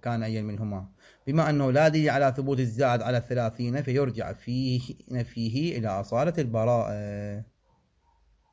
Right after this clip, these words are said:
هكذا يقال. ويقال أيضًا مضافاً إلى ما هو المشهور من ترجيح ما رواه الكليني عند المعارضة في النقل لأنه أضبط،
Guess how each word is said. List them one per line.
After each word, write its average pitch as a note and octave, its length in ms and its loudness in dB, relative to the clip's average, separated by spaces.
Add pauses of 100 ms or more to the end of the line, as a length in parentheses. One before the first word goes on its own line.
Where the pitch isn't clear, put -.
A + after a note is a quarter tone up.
(180)
هكذا A#2+ 400 0
يقال. G#2 640 -2 (320)
ويقال A#2 420 0
أيضًا C3 260 0
مضافاً B2+ 380 2
إلى A#2+ 240 0
ما A#2 140 0
هو B2 180 0
المشهور A#2 420 -2
من A#2 240 -2
ترجيح A#2 360 -2
ما A#2 200 0
رواه B2 300 2
الكليني B2+ 460 -2
عند A#2 220 -2
المعارضة A2+ 520 -2
في B2 100 -8
النقل A2+ 500 -2
لأنه A#2 640 -2
أضبط، D#3 640 2